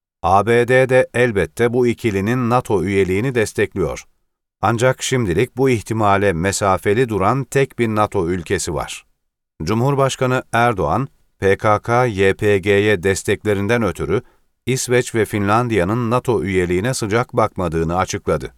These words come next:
Özellikle İsveç'in P K K ve fetö için güvenli bir sığınak olduğu, bunlara yakın kuruluşların devlet tarafından desteklendiği malum.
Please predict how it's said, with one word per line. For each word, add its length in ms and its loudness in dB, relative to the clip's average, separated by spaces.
Özellikle 760 0
İsveç'in 600 -2
P 180 2
K 220 2
K 320 2
ve 140 0
fetö 420 0
için 300 -4
güvenli 540 0
bir 100 -2
sığınak 500 -2
olduğu, 500 0
bunlara 480 0
yakın 400 0
kuruluşların 800 -2
devlet 360 2
tarafından 640 0
desteklendiği 840 0
malum. 460 -2